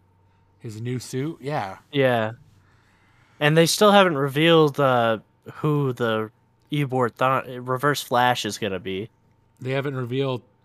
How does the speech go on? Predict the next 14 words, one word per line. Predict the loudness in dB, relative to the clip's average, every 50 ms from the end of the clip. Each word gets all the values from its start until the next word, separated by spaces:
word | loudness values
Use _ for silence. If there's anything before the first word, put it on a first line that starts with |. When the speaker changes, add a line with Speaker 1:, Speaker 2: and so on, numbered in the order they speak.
| _ _ _ _ _ _ _ _ _ _ _ _ _ _ _ _ -20 _ _ -20 _ -6
Speaker 1:
which | -6 -6 -6 -10
Batman | -8 -8 -8 -6 -4 -4 -2
Speaker 2:
Anything | -2 -2 -2 -2 -2 -2
Speaker 1:
are | -2
in | -2
it. | -4 -4
Speaker 2:
about | -6 -6 -4 -4
it. | -6 -6 _
Speaker 1:
They've, | -6 -6 -6 -6 -8 -12 -6
they | -4 -2 -2 0 -2
revealed | -2 -2 -2 -2 -2 -2
Michael | -2 -4 -4 -4 -4 -8 -8
Keaton's | -6 -6 -6 -6 -6 -6
voice. | -6 -4 -4 -4 -6 -8 -10 -14